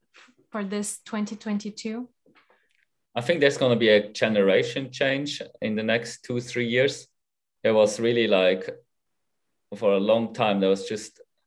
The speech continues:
Speaker 2: if you look at the last World Cup wins, um, until, you know, you had, you had basically, for a long time, you had, you had,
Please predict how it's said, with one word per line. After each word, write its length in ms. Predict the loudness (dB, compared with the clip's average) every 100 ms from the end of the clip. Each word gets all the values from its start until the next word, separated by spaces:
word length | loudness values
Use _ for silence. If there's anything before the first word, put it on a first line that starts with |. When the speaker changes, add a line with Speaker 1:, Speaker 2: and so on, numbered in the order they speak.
| _ _ _ _
Speaker 2:
if 60 | 0
you 80 | 4
look 140 | 6
at 160 | 4 4
the 100 | 2
last 460 | 4 4 2 -2
World 320 | 4 6 6
Cup 260 | 4 -2 0
wins, 400 | -2 -2 -10 -14 -18 -4
um, 640 | 0 2 0 -2 -4 -8 _ _ _ _ _ _ _ _ -20 _ _ _ _ _ _ _ _ _ _ _ _ _ _ -18 -4
until, 640 | -2 -2 -6 -4 -2 -2 -2
you 120 | 2
know, 140 | 4
you 200 | 4 4
had, 340 | 4 2 0 -4 -6
you 160 | -4
had 260 | 0 0 2
basically, 640 | 2 2 -2 0 0 -2 _ _ _ _ _ _ _ _ _ -4
for 200 | 2 4
a 60 | 4
long 260 | 4 2
time, 260 | 2 2 2
you 140 | 2
had, 400 | 4 4 2 -2 -10 _ _ _ _ _ _ _ -4
you 180 | -2
had, 520 | 0 2 2 2 -2